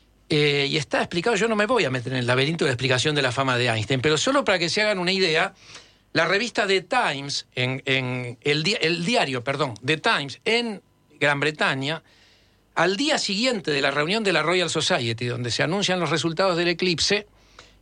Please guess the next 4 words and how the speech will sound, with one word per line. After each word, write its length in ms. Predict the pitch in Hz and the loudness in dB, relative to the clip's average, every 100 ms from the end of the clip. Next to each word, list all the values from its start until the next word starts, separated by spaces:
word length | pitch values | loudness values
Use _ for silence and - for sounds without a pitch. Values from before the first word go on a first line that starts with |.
| _ - | _ -2
em, 1120 | 151 147 143 143 139 135 135 131 131 127 127 _ _ _ _ _ _ - | 2 2 0 -2 -4 -2 0 0 0 0 -4 _ _ _ _ _ _ -2
titula 520 | 226 202 247 180 139 | 0 2 2 4 4
este 240 | 123 - 135 | 0 -2 0
diario, 640 | 139 147 131 135 143 | 2 2 2 0 -2